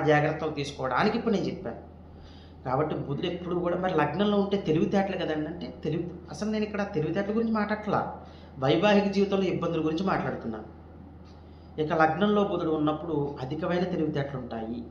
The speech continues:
వాళ్ళ మెచ్యూరిటీ మైండ్ చాలా బాగుంటుంది, అవన్నీ కూడా ఉంటాయి. వైవాహిక జీవిత పరంగా మరి ఆయన సప్తమాన్ని చూస్తాడుగా డైరెక్ట్గా, సప్తమ స్థానాన్ని, అది ఇబ్బంది పెడుతుంది.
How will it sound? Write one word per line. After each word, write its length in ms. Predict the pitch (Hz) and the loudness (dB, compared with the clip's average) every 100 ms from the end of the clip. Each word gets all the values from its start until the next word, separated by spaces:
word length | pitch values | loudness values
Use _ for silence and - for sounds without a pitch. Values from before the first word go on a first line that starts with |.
| - - - 123 | -16 -18 -14 -6
వాళ్ళ 140 | 135 | -2
మెచ్యూరిటీ 500 | 139 147 180 170 175 | 0 0 0 0 2
మైండ్ 260 | 165 165 160 | 0 0 0
చాలా 140 | 147 | 2
బాగుంటుంది, 720 | 135 127 127 127 117 123 120 - - - - - - - - | 2 0 0 -2 -4 -4 -6 -12 -18 -18 -18 -18 -18 -18 -12
అవన్నీ 280 | 127 170 208 | -4 2 4
కూడా 200 | 220 196 | 4 2
ఉంటాయి. 320 | 143 117 - - - - - | 2 -2 -6 -14 -18 -18 -2
వైవాహిక 360 | 139 156 185 185 | 4 4 4 2
జీవిత 280 | 180 175 170 | 2 0 0
పరంగా 320 | 156 151 156 170 | 0 0 0 0
మరి 160 | 160 | 0
ఆయన 140 | 160 156 | -2 -2
సప్తమాన్ని 580 | 151 139 170 190 190 | -4 -4 -2 0 0
చూస్తాడుగా 380 | 170 - 165 156 | -2 -2 0 2
డైరెక్ట్గా, 580 | 147 143 147 156 147 151 - - - - - | 2 0 -2 0 0 -2 -6 -14 -18 -18 -10
సప్తమ 300 | 135 - 147 | -6 -2 -2
స్థానాన్ని, 520 | 147 143 143 139 139 - - - 131 | 0 0 0 0 -2 -6 -12 -6 0
అది 160 | 143 | 2
ఇబ్బంది 260 | 151 139 139 | 2 2 0
పెడుతుంది. 400 | 123 117 117 | -2 -4 -6